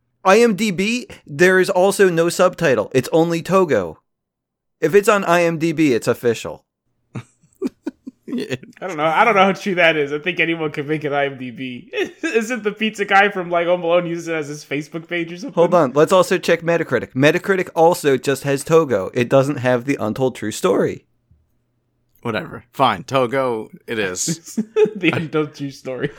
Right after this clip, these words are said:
Speaker 3: <laughs>
Speaker 1: I don't know why. Hold on. Hold on. Let's look at this movie poster, too.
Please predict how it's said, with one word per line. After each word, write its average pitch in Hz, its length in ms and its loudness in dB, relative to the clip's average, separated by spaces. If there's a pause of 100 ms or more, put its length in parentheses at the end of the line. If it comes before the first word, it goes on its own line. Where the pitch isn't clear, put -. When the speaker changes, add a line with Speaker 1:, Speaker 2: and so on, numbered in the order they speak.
(280)
Speaker 3:
<laughs> - 340 -6
Speaker 1:
I 214 140 10
don't 320 240 2
know 285 160 6
why. 226 800 2 (580)
Hold 208 220 2
on. 196 180 8
Hold 208 220 6
on. 196 140 4
Let's 202 200 2
look 233 140 4
at 233 120 -2
this 208 160 2
movie 220 280 0
poster, 185 440 0
too. 170 440 -2